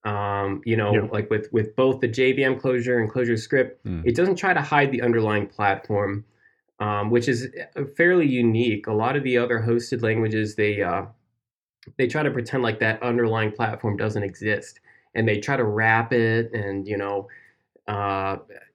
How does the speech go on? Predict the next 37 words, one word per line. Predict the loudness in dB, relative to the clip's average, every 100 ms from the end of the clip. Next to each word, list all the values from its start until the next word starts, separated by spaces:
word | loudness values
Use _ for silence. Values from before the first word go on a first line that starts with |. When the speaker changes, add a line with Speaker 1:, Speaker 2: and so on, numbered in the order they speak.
| -8
Speaker 1:
you | -6
know, | -4 -6 -8 -20
hide | 0 2 2
it | 0
behind | -4 0 2 2
some | 2 0
layer. | 2 4 4 2 -2 -12 -20 _ _ _ _ -2
And, | 0 4 4
uh, | 4 2 2
I, | 2
Speaker 2:
Hmm. | 4
Speaker 1:
I | 2
actually | 2 0
think | -2 0
that's | 0 0
a |
mistake. | 0 -2 0 4 4 2 -4
I'm | -2
convinced | -2 4 4 4
now | 0 0 0
that | -2
it's | -2
a | -4
mistake | -4 -2 -4 -4 -8
to |
do | -8 -8
that. | -6 -6 -8 -12 -8
I | 0
mean, | 0
it's | 2
not | 2 2
just | 0 -2 2
that | 4
it's | 4
a | 0
performance | -4 -6 -2 0 2 0 -4
hit. | -4 -4 -4